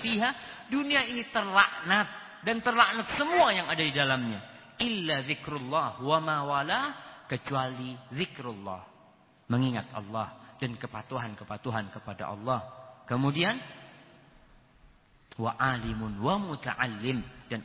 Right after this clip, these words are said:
orang yang berilmu atau orang yang mengaji, menuntut ilmu. Maka ingat, mau cari menantu yang ditanyakan itu. Kira-kira dia bisa nggak bantu anakku masuk surga?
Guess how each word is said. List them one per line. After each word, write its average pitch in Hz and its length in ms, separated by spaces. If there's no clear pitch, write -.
orang 117 240
yang 107 160
berilmu 135 480
atau 110 400
orang 104 240
yang 104 160
mengaji, 113 640
menuntut 107 480
ilmu. 95 480
Maka 110 160
ingat, 113 480
mau 110 160
cari 113 320
menantu 117 560
yang 117 160
ditanyakan 110 640
itu. - 260
Kira-kira 117 720
dia 117 240
bisa 117 320
nggak 120 480
bantu 107 560
anakku 110 560
masuk 120 400
surga? 101 400